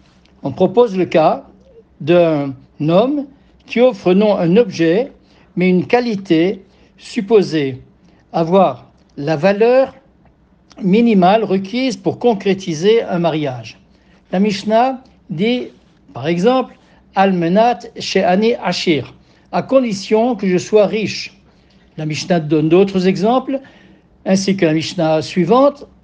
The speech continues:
à condition que je sois Kohen, et cetera. Revenons à notre Gemara,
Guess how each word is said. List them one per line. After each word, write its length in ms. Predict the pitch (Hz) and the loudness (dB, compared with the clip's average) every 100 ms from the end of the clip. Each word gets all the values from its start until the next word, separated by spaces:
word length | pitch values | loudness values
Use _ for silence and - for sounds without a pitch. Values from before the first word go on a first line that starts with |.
| _ | _
à 100 | 151 | -6
condition 580 | 175 170 156 - 226 233 | -2 -2 -4 2 2 4
que 120 | 190 | 0
je 80 | 165 | -2
sois 280 | 120 214 208 | 0 0 2
Kohen, 440 | 240 214 196 190 | 2 2 2 -2
et 80 | 139 | -6
cetera. 480 | - 123 143 - - _ _ _ _ _ _ | -8 -6 -8 -8 -18 _ _ _ _ _ _
Revenons 340 | 196 214 262 | 0 2 0
à 80 | 247 | 0
notre 300 | 226 208 220 | -2 2 2
Gemara, 580 | 190 175 151 139 220 - | 2 2 0 -2 -4 -8